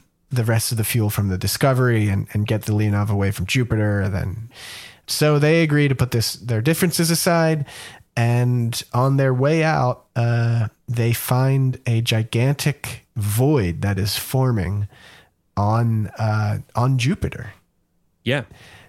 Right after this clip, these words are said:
Speaker 1: And it
Speaker 2: And,
Speaker 1: looks like a
Speaker 2: and
Speaker 1: black hole, but it's not.
Speaker 2: Yeah.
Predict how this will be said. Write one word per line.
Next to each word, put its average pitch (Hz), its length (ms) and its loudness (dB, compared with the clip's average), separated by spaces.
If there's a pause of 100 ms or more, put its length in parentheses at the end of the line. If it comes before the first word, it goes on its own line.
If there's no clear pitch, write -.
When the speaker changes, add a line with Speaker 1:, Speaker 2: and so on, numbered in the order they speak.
(320)
Speaker 1:
And 113 380 0
it 113 120 -2
Speaker 2:
And, 113 100 2
Speaker 1:
looks 202 180 0
like 160 140 0
a 139 100 0
Speaker 2:
and 104 80 -4
Speaker 1:
black 127 240 0
hole, 113 520 -2 (180)
but 95 180 -2
it's 104 380 -6
not. - 480 -4 (400)
Speaker 2:
Yeah. 113 340 -2